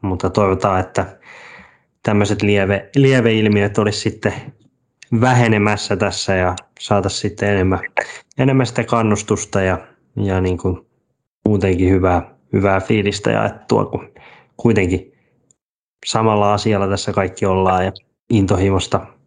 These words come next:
frisbee heittämiseen, niin eipä sitä turhan vakavasti tai kannata ottaa ja, ja saati sitten alkaa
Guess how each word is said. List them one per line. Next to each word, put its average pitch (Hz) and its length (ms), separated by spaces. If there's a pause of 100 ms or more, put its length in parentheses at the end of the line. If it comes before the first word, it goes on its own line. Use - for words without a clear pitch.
(140)
frisbee 101 440
heittämiseen, 101 760
niin - 140 (220)
eipä 95 260
sitä 98 440 (520)
turhan 95 280
vakavasti 95 520
tai 98 360 (840)
kannata 95 340
ottaa - 440
ja, 101 140 (460)
ja 104 120
saati 92 300
sitten 98 340
alkaa 95 300